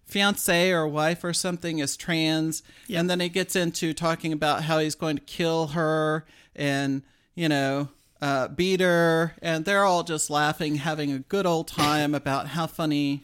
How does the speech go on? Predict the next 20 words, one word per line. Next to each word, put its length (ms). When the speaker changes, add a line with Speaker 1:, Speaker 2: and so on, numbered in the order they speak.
Speaker 1:
all 200
of 100
that 240
is. 440
And, 540
uh, 320
this 200
is 140
the 80
person 480
who, 460
who 220
heard 320
it 160
live 720
driving 420
into 360
work. 500
And, 760
uh, 460